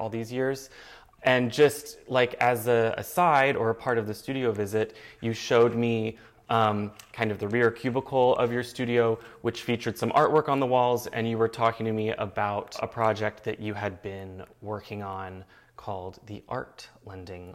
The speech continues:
Library. Um, so we'll definitely get into that, but initially, I just want to give the audience a moment to hear your story, uh, kind of how you got to Galveston and why you've stayed.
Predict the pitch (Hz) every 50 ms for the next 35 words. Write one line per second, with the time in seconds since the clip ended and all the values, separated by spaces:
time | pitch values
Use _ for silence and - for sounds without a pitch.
0 | - - 95 90 87 95 - - - 67 - 69 67 - - - - - - _
1 | _ _ - 110 107 101 98 95 95 104 - - - - 123 117 113 - - 123
2 | 123 120 113 117 123 120 120 - 127 127 127 127 117 127 127 - 110 110 120 113
3 | 120 120 139 156 - - - - - 120 117 120 - - - - 120 117 120 120
4 | 117 - - 143 143 139 139 139 - - - - - - 110 110 107 117 - -
5 | 113 113 113 107 98 107 104 104 110 - 107 104 104 107 107 107 104 - - 107
6 | 104 104 104 101 101 101 101 101 101 - - - - _ - - - 110 101 98
7 | 95 - - - - 101 98 95 95 95 92 95 98 - - - - _ - 120
8 | 113 117 113 110 - - - 117 104 104 104 104 104 98 98 98 104 - - -
9 | _ _ - 98 98 92 92 92 92 - - - _ - 113 107 98 92 - -
10 | - 110 101 98 98 98 98 92 - 104 92 92 92 87 - - - - - _
11 | _ _ _ _ _ _ - - 92 - 90 90 90 92 98 - - - 110 107
12 | 113 98 - - 101 104 98 98 95 98 104 101 - - - 147 143 123 - -
13 | -